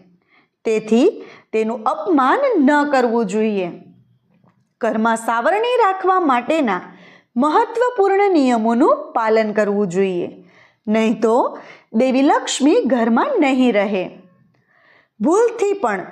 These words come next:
સાવરણીને ઉત્તર પૂર્વ ખૂણામાં ન રાખવી જોઈએ.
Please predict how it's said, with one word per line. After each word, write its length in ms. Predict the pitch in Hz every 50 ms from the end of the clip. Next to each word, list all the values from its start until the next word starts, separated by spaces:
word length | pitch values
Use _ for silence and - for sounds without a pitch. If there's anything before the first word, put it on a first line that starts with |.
| - -
સાવરણીને 800 | - - - 240 233 233 214 233 233 233 233 233 233 226 240 277 403 - - - -
ઉત્તર 400 | - 381 - - - - 554 554 539
પૂર્વ 300 | 539 494 427 427 415 403 427 415 -
ખૂણામાં 560 | - - 294 262 247 233 226 226 254 339 440 679 - -
ન 140 | 302 269 247 254 247 240
રાખવી 420 | 226 226 214 214 214 220 220 214 196
જોઈએ. 400 | 175 202 208 202 196 185 180